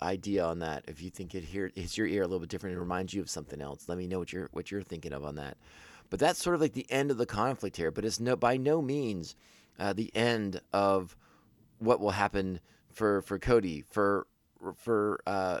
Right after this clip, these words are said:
uh, for Crosshair. Like, things are about to change in very profound ways for both of them, I think, after this incident. So after that, we see the Imperial occupation begin on Desix. More of the new conscripted troopers are arriving. Um,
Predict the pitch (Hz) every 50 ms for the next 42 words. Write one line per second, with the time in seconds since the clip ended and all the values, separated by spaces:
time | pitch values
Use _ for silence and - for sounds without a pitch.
0 | - - 90 101 - - - 107 - - 110 127 117 - 98 78 62 - - 92
1 | 90 - _ - 113 120 127 123 110 85 82 104 104 98 110 98 - 98 92 -
2 | - 101 101 104 98 87 80 73 71 - - - - - - _ - 87 87 101
3 | 113 117 - - 98 - 101 98 101 87 92 98 90 - - 78 - 80 87 92
4 | 101 104 78 71 71 - 78 71 69 65 65 - 71 69 71 - - 65 65 -
5 | - - - - - - _ _ _ _ _ _ _ _ _ _ _ _ _ _
6 | _ - - - - - _ - - 110 110 117 123 120 127 123 123 110 113 110
7 | 92 - - 123 135 120 135 131 123 101 107 117 117 107 98 98 90 85 - 92
8 | 95 87 - 87 85 85 82 104 101 101 104 82 87 87 80 90 85 78 - 82
9 | 78 - - 98 98 110 117 117 120 117 104 98 90 101 101 104 110 101 - 92
10 | 85 - - - 117 - - 110 95 - - 101 92 - 95 85 92 80 73 69
11 | 67 78 95 101 107 104 92 101 95 95 90 - _ _ - - - - - -
12 | - - - 98 107 107 107 104 98 92